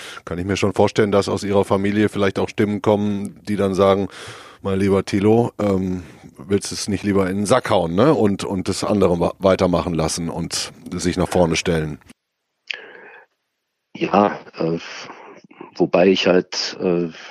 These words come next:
Speaker 2: zwanzig Jahre Abgeordneter war vorher und, äh, durchaus Drohungen auch schon erlebt habe. Also das ist leider, äh, im politischen Raum keine neue Situation. Und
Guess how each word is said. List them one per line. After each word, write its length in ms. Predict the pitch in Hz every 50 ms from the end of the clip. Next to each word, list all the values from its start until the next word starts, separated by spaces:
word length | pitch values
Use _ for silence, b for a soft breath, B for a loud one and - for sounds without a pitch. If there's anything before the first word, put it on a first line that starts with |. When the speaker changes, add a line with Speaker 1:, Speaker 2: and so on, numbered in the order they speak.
| B B B -
Speaker 2:
zwanzig 360 | - - 85 87 87 80 -
Jahre 220 | - 87 90 85 82
Abgeordneter 580 | 80 - - - 87 - - 90 - 95 90
war 140 | 92 92 95
vorher 580 | - - - 92 95 90 92 90 90 90 - -
und, 420 | 80 85 87 87 - - - - 85
äh, 80 | 82
durchaus 360 | - - 90 87 92 85 85 -
Drohungen 300 | - - 87 87 82 78
auch 80 | 78
schon 160 | - - 78
erlebt 340 | 78 73 80 - 85 - -
habe. 240 | - 67 73 69 -
Also 280 | - - - 73 73 73 B B B B B B B B B B B B B B B B B B B B _ _
das 180 | - - - -
ist 300 | - - - - - -
leider, 560 | - 101 80 80 82 90 101 98 82 76 76 B B B - -
äh, 500 | - 80 78 76 78 80 - - - -
im 140 | - 73 -
politischen 460 | - 82 80 85 - - - - 78
Raum 340 | 71 76 76 76 78 78 -
keine 300 | - - 78 76 78 78
neue 200 | 76 76 78 78
Situation. 760 | 76 - - - 73 71 - - - 71 78 85 90 87 87 B B B B B B B B B B _ _ _ _ _ _ _
Und 840 | - 90 80 82 80 78 - - - - - - - - - -